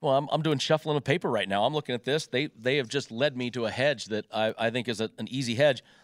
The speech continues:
Look, I love Truex. I love Kyle at three ninety-fives. That's a huge number in a Group A, by the way. I mean, three ninety-five in, in Group A, that's a massive number.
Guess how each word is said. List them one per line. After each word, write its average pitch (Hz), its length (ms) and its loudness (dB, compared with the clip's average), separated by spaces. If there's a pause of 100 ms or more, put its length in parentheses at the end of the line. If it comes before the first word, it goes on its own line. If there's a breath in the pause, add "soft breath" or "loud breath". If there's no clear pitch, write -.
Look, 147 160 0
I 110 60 4
love 127 200 4
Truex. 135 360 2
I - 20 2
love 120 220 2
Kyle 135 380 4 (340 soft breath)
at - 160 -6
three 147 160 0
ninety-fives. 135 500 4
That's 151 160 2
a 120 40 -2
huge 190 380 -2
number 165 220 2
in 117 60 0
a 110 40 -6
Group 135 220 -6
A, 151 120 2
by 104 160 -2
the 101 60 -2
way. 101 140 0
I - 20 0
mean, 104 200 -4 (340 soft breath)
three 170 140 -6
ninety-five 143 680 2 (300)
in, 120 200 -2
in 120 160 -2
Group 139 240 -2
A, 131 260 4 (480)
that's 170 160 2
a 143 40 -6
massive 139 380 2
number. 143 300 0